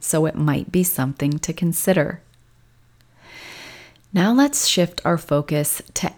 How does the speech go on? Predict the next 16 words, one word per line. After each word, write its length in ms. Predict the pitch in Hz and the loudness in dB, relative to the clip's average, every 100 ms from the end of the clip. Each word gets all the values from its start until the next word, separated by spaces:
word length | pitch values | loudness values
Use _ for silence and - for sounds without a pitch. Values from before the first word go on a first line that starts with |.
| 160 | 2
any 500 | 175 190 214 233 226 | 4 6 6 6 2
built-ins 1120 | 233 160 185 196 196 175 151 147 143 139 - - | -2 4 6 6 4 4 4 4 2 0 -2 -8
you 200 | - 156 | 0 2
might 260 | 147 135 - | 4 2 0
be 160 | 147 | 2
including. 760 | 143 139 - 156 143 135 113 - - - - - - _ | 4 2 0 2 2 0 -2 -8 -14 -20 -20 -20 -20 _
Built-ins 640 | 185 208 233 320 339 320 | 2 2 2 4 4 2
can 240 | - 226 214 | 2 4 4
be 160 | 220 | 4
challenging 880 | 214 - 175 165 156 156 156 143 139 - | 0 0 2 6 6 6 4 4 2 0
as 260 | 156 156 180 | 0 2 2
it 160 | 190 | -2
pertains 680 | - 208 - 160 151 151 - | -4 -4 -2 0 2 0 -2
to 200 | - 180 | -4 -4
power 580 | - - 180 180 165 - | -4 -2 2 4 4 2
access. 800 | - 135 - - 95 - - - | -2 -2 -2 0 -2 -2 -4 -6